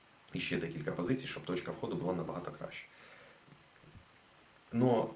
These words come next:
в такому випадку надо із самого начала там ділити суму своєї угоди і всегда добирати, щоб статистика, середнє значення вийшло нормальне. А якщо у мене, наприклад, зараз уже чотири плюса, і я ось зайшов в п'яту угоду, то не надо добирати, не надо портити свою статистику. От вже на слідуючій сесії міняєш стратегію і на слідуючій стратегії двигаєшся по-іншому.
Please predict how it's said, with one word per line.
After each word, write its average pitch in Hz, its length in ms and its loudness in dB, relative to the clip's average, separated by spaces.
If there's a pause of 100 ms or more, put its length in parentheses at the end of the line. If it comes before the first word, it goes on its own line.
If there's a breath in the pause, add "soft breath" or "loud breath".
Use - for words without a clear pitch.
(120)
в - 80 -10
такому 127 280 4
випадку - 420 2
надо 98 340 2 (100)
із 104 280 -4
самого 101 340 0
начала 87 460 0 (240)
там 85 140 -2 (160)
ділити 90 320 2
суму 87 260 0
своєї 92 260 2
угоди 113 280 4
і 90 320 0
всегда 85 380 0
добирати, 78 380 -4 (160)
щоб - 200 -4
статистика, - 520 -2
середнє 87 360 2
значення - 380 0
вийшло 87 300 0
нормальне. 78 340 -2 (380 loud breath)
А 95 100 2
якщо 117 260 2
у - 20 2
мене, 107 180 0
наприклад, 98 340 -2
зараз 95 280 2
уже 92 120 -2
чотири 92 300 -4
плюса, 90 360 2
і 87 60 2
я 87 80 4
ось 85 120 2
зайшов 87 280 -2
в - 80 -8
п'яту - 280 0
угоду, 85 340 0 (480 loud breath)
то 95 80 -4
не 104 100 0
надо 101 260 4
добирати, 98 380 4
не 87 60 0
надо 90 220 0
портити 95 320 -2
свою 85 200 -4
статистику. - 540 -8
От - 220 -6
вже 101 120 2
на 117 120 2
слідуючій 80 400 -2
сесії - 360 0
міняєш - 300 0
стратегію - 520 -4
і 78 40 -6
на 165 100 -4
слідуючій 90 320 -4
стратегії 90 440 -4
двигаєшся - 460 -2
по-іншому. - 480 -8